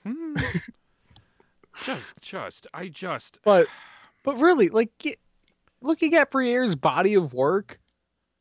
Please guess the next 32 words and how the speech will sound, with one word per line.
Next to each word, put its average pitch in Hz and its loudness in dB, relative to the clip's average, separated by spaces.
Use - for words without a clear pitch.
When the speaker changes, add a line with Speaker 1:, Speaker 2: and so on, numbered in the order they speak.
Speaker 1:
This 104 -18
is 101 -16
mediocre 123 -8
at 101 -12
best. 90 -14
This 131 -12
is 139 -14
a - -14
guy 127 0
who 131 -6
went 120 -6
to 131 -14
the 104 -8
Chuck - -10
Fletcher 120 -6
School 107 -10
of 85 -14
General 98 -12
Managering. 90 -16
Speaker 2:
Like, 214 -6
uh, 214 -4
and 262 2
like 277 0
I've 269 2
been 269 -4
saying, 277 0
Speaker 1:
Managering? 147 -10
Speaker 2:
his 185 0
Speaker 1:
Managing? 147 -12
Speaker 2:
best 175 2
Speaker 1:
General 131 -10
managing? 139 -16